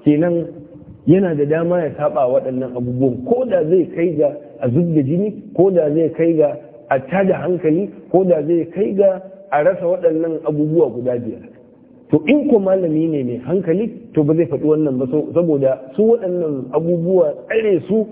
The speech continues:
yana tare da dukkan al'ummar musulmi, ko da ƙarƙashin su ko tare da su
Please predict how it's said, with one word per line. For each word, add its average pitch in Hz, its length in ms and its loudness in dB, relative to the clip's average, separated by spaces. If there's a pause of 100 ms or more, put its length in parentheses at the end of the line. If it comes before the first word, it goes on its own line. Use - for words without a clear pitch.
(320)
yana 190 300 2
tare 156 340 0
da 156 80 -2
dukkan 196 500 -2
al'ummar 151 480 0
musulmi, 123 680 -2 (240)
ko 254 220 4
da 214 180 2
ƙarƙashin 226 640 -2
su 214 140 -2 (340)
ko 196 160 4
tare 165 340 0
da 165 120 0
su 156 260 0